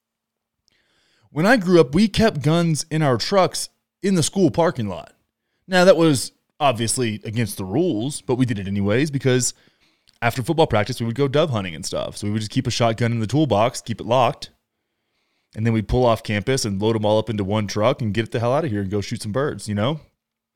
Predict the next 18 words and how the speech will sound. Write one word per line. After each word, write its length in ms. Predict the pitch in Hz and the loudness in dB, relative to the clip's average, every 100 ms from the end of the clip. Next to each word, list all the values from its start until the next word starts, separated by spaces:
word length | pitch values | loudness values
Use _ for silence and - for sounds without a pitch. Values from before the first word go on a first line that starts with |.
| - - | -20 -2
That 140 | 160 | 2
was 100 | 160 | 2
a 60 | 147 | 2
thing 160 | 156 | 2
we 100 | 147 | 2
did. 120 | 143 139 | 2 0
That 60 | |
was 100 | 117 | 0
a 60 | 110 | 0
normal 220 | 113 104 | 0 0
thing. 220 | 147 110 - - - - - _ _ _ _ _ _ _ - _ - | 0 -2 -4 -16 -20 -20 -20 _ _ _ _ _ _ _ -20 _ -18
Wouldn't 320 | 208 196 208 190 | 0 2 4 4
advise 400 | 147 151 143 117 | 6 6 4 4
doing 240 | 135 123 | 4 4
that 140 | 123 | 2
now, 320 | 127 120 143 - | 0 2 2 2
but 180 | 139 | 2
again, 380 | 190 240 233 110 | 2 4 2 0